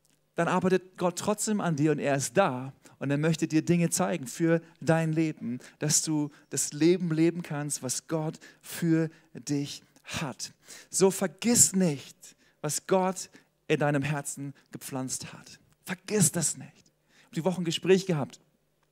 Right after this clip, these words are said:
mit jemandem, der auch einen Traum hat für sein Leben und der sagt, „Hey, ich bin in so einer Phase, ich spüre es nicht.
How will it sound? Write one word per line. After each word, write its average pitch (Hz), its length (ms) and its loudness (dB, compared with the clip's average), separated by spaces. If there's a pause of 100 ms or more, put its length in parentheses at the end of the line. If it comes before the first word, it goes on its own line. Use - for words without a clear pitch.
(160)
mit 135 160 -8
jemandem, 139 300 2
der 139 120 2
auch 151 200 4 (440)
einen 156 140 -2
Traum 180 520 2 (300)
hat 202 240 0
für 175 140 -2
sein 156 220 -2
Leben 175 240 8
und 151 80 -4
der 156 80 2
sagt, 170 200 2
„Hey, 196 120 -2
ich 180 120 -6
bin 202 100 -4
in 185 60 -4
so 165 40 -4
einer 180 120 4
Phase, 190 360 2
ich 180 200 -4
spüre 269 260 -2
es 202 140 0
nicht. 135 300 -10